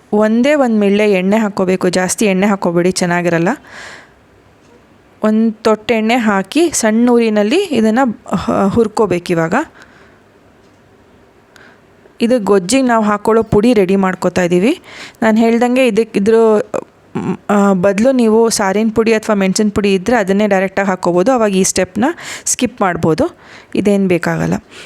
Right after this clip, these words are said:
ಇವಾಗ ನಾನು ಒಲೆ ಹಚ್ಚಿದ್ದೀನಿ, ಸಣ್ಣ ಉರಿನಲ್ಲೇ ಇಟ್ಕೊಂಡು ನಿಧಾನಕ್ಕೆ ಇದನ್ನು ಹುರ್ಕೋಬೇಕು. ಇದು ಎಲ್ಲಿ ತನಕ ಹುರ್ಕೋಬೇಕು ಅಂದರೆ, ಆ, ನಿಮಗೆ, ಆ,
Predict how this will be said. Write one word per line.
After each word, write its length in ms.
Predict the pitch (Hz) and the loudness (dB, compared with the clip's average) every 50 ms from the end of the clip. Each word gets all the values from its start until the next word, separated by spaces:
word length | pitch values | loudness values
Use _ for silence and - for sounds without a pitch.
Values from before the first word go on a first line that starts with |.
| - - - | -12 -4 -4
ಇವಾಗ 260 | 220 208 233 247 262 | 0 0 0 0 0
ನಾನು 200 | 247 233 214 208 | 0 0 2 2
ಒಲೆ 220 | 190 196 208 220 | 2 2 2 0
ಹಚ್ಚಿದ್ದೀನಿ, 420 | 220 214 - 214 196 208 208 247 285 | 0 0 -2 -2 0 0 0 0 0
ಸಣ್ಣ 360 | - - 214 190 202 226 240 | 0 0 0 0 2 2 2
ಉರಿನಲ್ಲೇ 480 | 240 240 240 226 226 220 214 220 220 | 2 2 0 0 0 0 2 2 2
ಇಟ್ಕೊಂಡು 500 | 214 208 - - - 202 202 208 294 370 - - - - - - - | 0 0 -2 -2 -2 0 2 2 0 0 -2 -4 -12 -18 -20 -8 -4
ನಿಧಾನಕ್ಕೆ 600 | 220 208 220 226 226 226 220 220 226 247 226 - | -2 0 2 2 2 2 0 0 0 0 0 0
ಇದನ್ನು 260 | 202 208 196 226 302 | 0 0 2 0 0
ಹುರ್ಕೋಬೇಕು. 720 | 302 - 240 196 202 - 208 190 175 170 165 - - 311 339 - - - - - - - _ _ | 0 0 0 0 0 0 -2 0 0 0 0 0 -2 -2 -2 -4 -10 -20 -20 -20 -20 -20 _ _
ಇದು 160 | - - 190 208 | -6 -2 0 0
ಎಲ್ಲಿ 240 | 196 202 233 277 | 0 2 2 2
ತನಕ 220 | 269 285 277 269 294 269 | 2 0 0 0 0 2
ಹುರ್ಕೋಬೇಕು 640 | 240 240 220 220 - 240 226 220 208 208 208 214 | 2 2 0 2 0 0 2 2 0 0 0 0
ಅಂದರೆ, 400 | 202 196 185 190 262 349 381 - - - - - - - - | 0 0 2 0 0 0 -2 -6 -14 -20 -20 -20 -20 -6 -2
ಆ, 260 | 220 214 208 208 208 202 | 0 0 2 2 2 2
ನಿಮಗೆ, 460 | 202 208 208 208 208 233 247 262 277 | 2 2 2 2 2 0 2 0 0
ಆ, 220 | 277 - - 208 | -2 -4 -6 -6